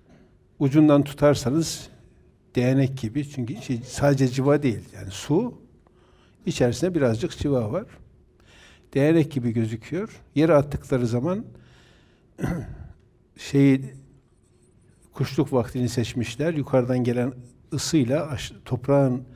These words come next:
ısı farkından kaynaklanan bir şeyle hareket ediyor. İnsanlar onun yılan olduğunu zannediyor. Aslı astarı olmayan bir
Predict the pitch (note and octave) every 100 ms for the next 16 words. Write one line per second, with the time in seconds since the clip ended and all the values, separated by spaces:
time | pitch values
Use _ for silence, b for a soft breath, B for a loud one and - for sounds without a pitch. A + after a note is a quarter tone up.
0 | b b b b b C#3 - D3 C3 A#2+
1 | - C3 A#2+ A#2 C3 B2 A#2+ A#2 A2+ A#2+
2 | A2+ A2+ - C#3 A#2 F3+ C#3+ C#3+ B2+ B2
3 | - G2 B2 G3+ - - b b b b
4 | b - D#3 - B2+ E3 F3 C3 E3 G#3
5 | - - D3 E3+ B2 A2 A2 A2 G#2+ A2
6 | A2 G#2+ A#2 G3+ - - _ - C#3 -
7 | C3+ - B2 C#3+ E3 B2 A2+ F3 D#3 E3+